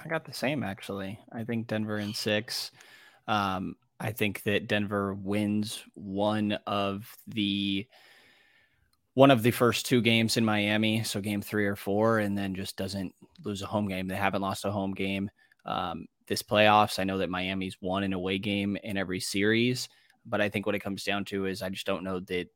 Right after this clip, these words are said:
Miami's gonna be able to keep up offensively. I think that Denver's offense is ridiculous,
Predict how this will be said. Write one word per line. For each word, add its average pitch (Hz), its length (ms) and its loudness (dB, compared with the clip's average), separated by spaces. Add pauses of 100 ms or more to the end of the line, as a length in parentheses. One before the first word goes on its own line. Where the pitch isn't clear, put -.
(280)
Miami's 90 380 -2
gonna 101 120 -8
be 92 120 -4
able 90 120 -4
to 85 60 -8
keep - 260 -10
up 82 240 -2 (300)
offensively. 82 800 -8
I 95 80 -6
think 90 200 -12
that 85 120 -8
Denver's 90 320 -8
offense 87 460 -4
is - 180 -12
ridiculous, 98 720 0